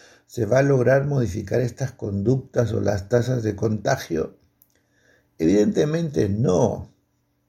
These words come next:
Ahora, estas analogías, aunque son imperfectas, sirven para ubicar el problema. ¿Por qué el sistema educativo escolar sigue asumiendo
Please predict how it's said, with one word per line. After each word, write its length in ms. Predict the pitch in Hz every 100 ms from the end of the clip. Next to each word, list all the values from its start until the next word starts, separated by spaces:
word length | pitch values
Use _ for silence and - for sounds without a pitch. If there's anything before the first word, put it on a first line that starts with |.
| _ _ _ - - - -
Ahora, 280 | 120 110 -
estas 360 | 233 320 -
analogías, 880 | 233 185 120 101 92 143 139 131 131
aunque 320 | 92 90 92
son 260 | 87 104 117
imperfectas, 840 | 127 - 92 92 127 - - 139 143
sirven 640 | - 185 175 156 180 170
para 560 | - 110 98 90 - - _ _ _ -
ubicar 680 | 117 123 120 - 90 78
el 180 | 92 87
problema. 680 | - 95 113 113 85 90 - _ _ _ _ _ _ _ _ _ - - - _
¿Por 280 | - 131 -
qué 160 | 190 220
el 60 |
sistema 500 | - 135 - 160 170
educativo 560 | 165 135 101 92 131 139
escolar 560 | 135 - 98 117 127 107
sigue 540 | - - 175 208 175
asumiendo 1080 | 135 - 98 107 131 98 85 90 110 -